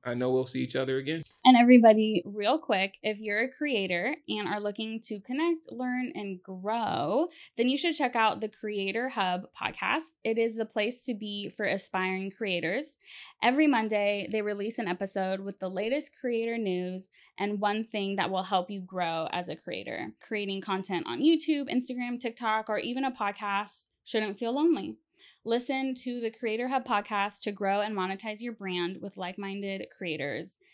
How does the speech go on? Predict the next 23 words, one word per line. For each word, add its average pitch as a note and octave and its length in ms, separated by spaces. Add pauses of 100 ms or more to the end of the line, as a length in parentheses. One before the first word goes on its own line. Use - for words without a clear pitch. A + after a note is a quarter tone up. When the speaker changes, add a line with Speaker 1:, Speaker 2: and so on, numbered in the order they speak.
(140)
Speaker 2:
You A3+ 120
can B3+ 140
find A#3 200
the A#3 60
podcast G3+ 600
wherever A3 320
you D#4 140
listen A#3+ 300
to A#3+ 100
your A#3 80
podcast G3+ 520 (100)
by G3+ 100
searching F#3 680
C B3+ 360
R G#3+ 420 (720)
E, G3 440 (340)
the G#3 140
number G3 320 (100)
eight, F3+ 540 (520)
T A#3 300
O G#3 140
R F3 420 (140)
Hub. - 220